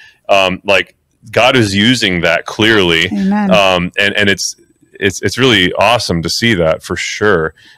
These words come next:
Speaker 1: Uh, I was also thinking, you should check out, you might enjoy this. We have a show at Awakened Catholic called Physically Spiritual, that is hosted by Andrew Reinhardt.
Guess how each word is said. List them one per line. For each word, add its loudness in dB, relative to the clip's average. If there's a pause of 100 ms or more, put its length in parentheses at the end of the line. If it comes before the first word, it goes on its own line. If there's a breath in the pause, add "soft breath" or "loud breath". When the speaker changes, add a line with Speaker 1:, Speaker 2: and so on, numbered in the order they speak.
(160 soft breath)
Speaker 1:
Uh, 0
I 4
was 4
also 4
thinking, 0 (680)
you 4
should 0
check 0
out, 2
you 0
might 2
enjoy 2
this. 2 (140)
We 2
have 2
a 2
show 2
at 2
Awakened 0
Catholic 0
called 0
Physically -4
Spiritual, 0 (460 loud breath)
that 0
is -2
hosted 0
by 2
Andrew 0
Reinhardt. 2